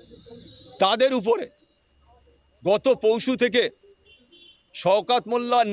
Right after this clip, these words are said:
নিজে যে আরাবুলের যেসব ছেলেরা আছে তাদের হাত ভেঙে দাও, পা ভেঙে দাও, তাদের গুঁড়িয়ে দাও, তাদের মেরে দাও, তার বক্তব্য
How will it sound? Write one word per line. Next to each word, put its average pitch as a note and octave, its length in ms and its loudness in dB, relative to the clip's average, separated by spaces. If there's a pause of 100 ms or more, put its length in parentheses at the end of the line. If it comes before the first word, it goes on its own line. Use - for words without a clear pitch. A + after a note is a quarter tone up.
নিজে A3 380 2 (1300)
যে C#3+ 140 -2
আরাবুলের A3+ 600 0
যেসব G3 300 -2 (100)
ছেলেরা G#3+ 420 0
আছে A#3+ 240 0 (1040)
তাদের F#3+ 260 0 (100)
হাত G3 220 0
ভেঙে G#3 220 -2
দাও, G3+ 200 2
পা G3 240 -2
ভেঙে G3 280 -2
দাও, G3 120 2 (120)
তাদের F#3 260 0
গুঁড়িয়ে F#3+ 380 0
দাও, F#3+ 220 0 (680)
তাদের F#3 260 0 (100)
মেরে G#3+ 220 4
দাও, G#3 200 0 (1120)
তার F#3 200 2
বক্তব্য F#3 540 -8